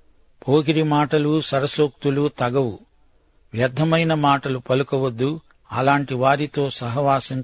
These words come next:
చేయకూడదు. వెలుగు ఫలం సమస్త విధములైన మంచితనము, నీతి, సత్యము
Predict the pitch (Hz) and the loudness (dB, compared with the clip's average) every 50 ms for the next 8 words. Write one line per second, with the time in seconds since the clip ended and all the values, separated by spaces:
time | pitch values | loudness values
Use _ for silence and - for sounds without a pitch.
0 | - - 127 123 120 - - 127 117 110 110 101 101 101 - _ _ _ _ _ | -6 -4 -2 -2 -2 -4 -4 -6 -4 -4 -4 -6 -8 -10 -12 _ _ _ _ _
1 | _ _ _ _ _ _ _ - 101 113 127 143 160 165 170 170 - - - 135 | _ _ _ _ _ _ _ -10 -4 0 0 2 2 2 0 -2 -2 -2 -2 0
2 | 131 143 156 180 175 - _ _ _ _ _ _ _ _ _ - - - 127 143 | 2 2 0 -2 -4 -10 _ _ _ _ _ _ _ _ _ -12 -4 -2 0 0
3 | 160 160 - - 180 160 143 143 131 139 151 165 165 160 151 147 147 139 135 123 | 0 -2 -2 0 0 0 2 0 0 0 -2 0 2 2 2 2 0 0 -2 -2
4 | 120 127 135 139 - - 147 - - 143 143 143 139 139 139 143 151 147 131 120 | -2 -2 -4 -4 -4 -8 -6 -2 -2 -2 0 -2 -2 -2 -2 -4 -4 -4 -2 -2
5 | 135 139 147 143 - - 143 143 156 156 - - 131 127 - - - 151 147 143 | 0 -2 -2 -4 -4 -6 -6 -6 -6 -6 -6 -4 -4 -4 -4 -4 -2 -2 0 0
6 | 143 147 156 | 0 -2 -2